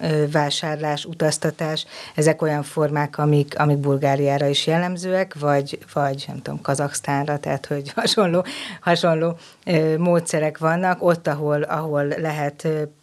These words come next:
papíron szavazni. Ö, azokban az országokban, mondjuk Dél-Amerikában vannak olyan országok, ahol digitálisan szavaznak, tehát meg lehet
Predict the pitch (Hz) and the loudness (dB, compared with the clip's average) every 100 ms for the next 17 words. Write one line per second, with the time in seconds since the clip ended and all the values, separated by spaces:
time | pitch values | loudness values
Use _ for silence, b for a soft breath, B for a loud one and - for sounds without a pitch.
0 | - 160 147 165 147 151 147 147 143 170 | -4 -4 0 0 0 0 2 2 2 0
1 | 170 190 185 208 208 B B B - 170 | 2 0 0 -2 -2 B B B 2 4
2 | 156 156 175 175 160 151 151 170 165 165 | 6 4 2 2 0 -2 0 0 0 -2
3 | 151 151 156 147 143 143 151 147 143 143 | -2 -2 -2 -2 -2 -2 0 0 -2 -4
4 | 143 143 151 147 151 147 - 143 147 165 | -4 -4 -4 -4 -4 -6 -2 0 2 0
5 | 165 185 165 147 151 147 147 147 147 143 | 0 -2 -2 -4 -2 2 2 2 0 0
6 | 143 139 139 143 139 160 175 175 170 135 | 2 2 0 -2 0 0 0 0 -4 -8
7 | 139 143 143 139 131 | -6 -4 -4 -2 -4